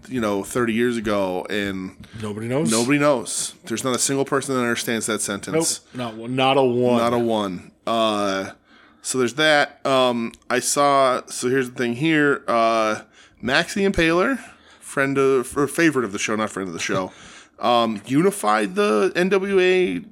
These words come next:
Speaker 1: uh, men's and women's T V titles.
Speaker 2: I saw that, yeah. That's very
Speaker 1: So that's
Speaker 2: cool.
Speaker 1: awesome.
Speaker 2: Good for Max.
Speaker 1: Good for Max. Uh, Max rules. Um, I don't
Speaker 2: Max
Speaker 1: know.
Speaker 2: is a badass.
Speaker 1: Yeah.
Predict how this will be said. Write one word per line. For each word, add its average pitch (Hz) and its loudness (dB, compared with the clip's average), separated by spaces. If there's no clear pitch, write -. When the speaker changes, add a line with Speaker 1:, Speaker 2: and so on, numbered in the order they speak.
Speaker 1:
uh, 156 2
men's 180 0
and 185 2
women's 196 2
T 269 2
V 277 4
titles. 87 -2
Speaker 2:
I - -6
saw 110 0
that, 85 -10
yeah. 92 -8
That's 110 -8
very 131 2
Speaker 1:
So 139 2
that's 185 2
Speaker 2:
cool. 170 0
Speaker 1:
awesome. 151 2
Speaker 2:
Good 135 0
for 113 -10
Max. 95 -8
Speaker 1:
Good 156 2
for 156 0
Max. 135 0
Uh, 117 2
Max 131 -2
rules. 120 0
Um, 98 -2
I - -16
don't 104 -6
Speaker 2:
Max 104 -2
Speaker 1:
know. 92 -6
Speaker 2:
is 107 -8
a 107 -12
badass. 85 -10
Speaker 1:
Yeah. 101 -2